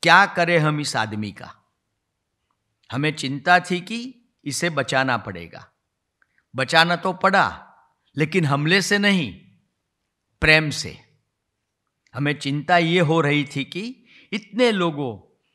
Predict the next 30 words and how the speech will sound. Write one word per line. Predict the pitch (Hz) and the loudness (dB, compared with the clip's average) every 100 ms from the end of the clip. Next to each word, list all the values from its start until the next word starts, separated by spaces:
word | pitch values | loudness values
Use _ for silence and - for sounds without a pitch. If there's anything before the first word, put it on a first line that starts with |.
| _ _ | _ _
ગાંધી | - 147 151 | -4 -2 -2
કો | 175 | 0
આલિંગન, | 170 139 165 196 220 | 0 2 0 -2 -4
ઇતને | 170 165 220 262 | -4 -8 2 4
લોગ | 233 220 | 4 2
ગાંધી | 175 170 165 | 4 4 2
કો | 170 | 2
આલિંગન, | 143 143 139 143 131 _ _ | 2 2 -6 -8 -10 _ _
આલિંગન | - 156 160 160 | -4 0 2 0
કર | 151 147 | -2 -6
રહે | 135 139 135 | -2 0 0
કી | 135 - 123 95 _ _ _ - | -4 -6 -12 -12 _ _ _ -4
ગાંધી | 151 151 | -2 0
કે | 175 | -2
પ્રાણ | 196 - 170 202 | -4 4 6 8
ન | 190 165 | 6 2
નિકલ | 139 - 107 | 2 -4 -12
જાય." | 90 80 - _ _ _ _ _ _ _ _ _ _ _ _ _ _ _ - _ | -12 -18 -20 _ _ _ _ _ _ _ _ _ _ _ _ _ _ _ -20 _
પણ | 143 143 | -4 -2
ગાંધીના | 127 127 135 143 | -2 -2 -2 -4
પ્રાણ | 143 139 135 | -4 0 0
લેવા | 147 127 127 | 0 -2 0
માટે | 135 127 - 160 190 _ | 0 -2 -4 -14 -16 _
આપણે | 156 151 139 | -8 -4 -4
આત્મનિર્ભર | 113 110 127 113 98 95 92 | -4 -6 -6 -6 -8 -10 -12
હતા | 78 - - _ _ _ _ _ _ _ _ _ | -12 -18 -20 _ _ _ _ _ _ _ _ _
અને | 143 | -2
આજે | 165 147 151 | 2 2 4
પણ | 151 127 107 | 0 -2 -10
છીએ. | - - - | -12 -16 -20